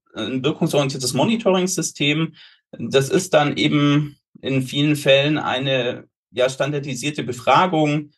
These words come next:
einmal als Fremdeinschätzung für die Fachkräfte, aber auch immer mit einer Selbsteinschätzung, wo die Teilnehmenden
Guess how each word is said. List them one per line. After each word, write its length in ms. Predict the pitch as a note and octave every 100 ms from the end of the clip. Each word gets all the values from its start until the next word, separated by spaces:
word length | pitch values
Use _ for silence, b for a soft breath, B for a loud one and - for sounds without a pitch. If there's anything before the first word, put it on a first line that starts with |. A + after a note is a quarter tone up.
| b _
einmal 360 | - C3 D#3 C3+
als 180 | -
Fremdeinschätzung 680 | - C3 - B2+ C#3 D3 C#3
für 100 | C3+
die 120 | C3 A2+
Fachkräfte, 640 | F#3 - - D3+ D3 C3+
aber 240 | B2+ A#2+
auch 180 | - C3+
immer 240 | - C#3+ C3+
mit 160 | C3+
einer 120 | C3
Selbsteinschätzung, 880 | A#2 C3 - - C#3+ C#3+ C3 - B2+
wo 80 | A#2+
die 120 | B2
Teilnehmenden 840 | B2 A#2+ C3 A#2+ A#2 A#2+ A#2 A#2+